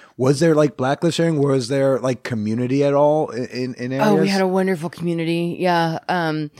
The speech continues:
Speaker 2: when we had the, when we had the community, when I was running the escort service in Texas,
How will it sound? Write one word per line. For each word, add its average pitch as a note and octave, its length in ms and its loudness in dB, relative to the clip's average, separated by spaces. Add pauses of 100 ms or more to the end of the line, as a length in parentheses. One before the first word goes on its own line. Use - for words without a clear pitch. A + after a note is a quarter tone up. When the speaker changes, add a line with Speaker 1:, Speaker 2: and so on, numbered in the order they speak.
(440)
Speaker 2:
when G3 280 2
we F#3+ 100 4
had F#3+ 160 4
the, F3+ 220 2
when F3+ 180 0
we F3+ 80 2
had F#3 100 2
the F3 60 -4
community, E3+ 320 2
when E3 140 0
I D#3 60 2
was D3+ 120 -2
running D#3 220 0
the D3+ 80 0
escort A#2 340 -6
service D3 300 -4
in C#3+ 80 -6
Texas, D3+ 440 -4